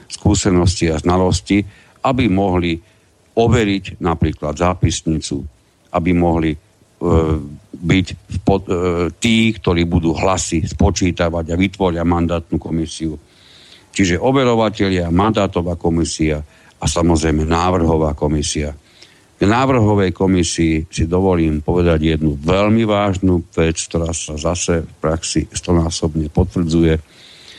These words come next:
Na týchto zhromaždeniach sa nám veľmi často stáva, že ľudia dvíhajú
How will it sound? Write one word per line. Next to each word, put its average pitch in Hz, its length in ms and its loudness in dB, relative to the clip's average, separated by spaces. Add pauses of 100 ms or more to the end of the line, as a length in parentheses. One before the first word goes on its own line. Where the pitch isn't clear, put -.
(480)
Na 110 280 4
týchto 113 440 0
zhromaždeniach 92 680 2
sa 85 160 -2
nám 82 320 2
veľmi 120 320 2
často 98 480 -2
stáva, 76 520 -2 (680)
že 87 160 2
ľudia 87 440 2
dvíhajú 107 680 2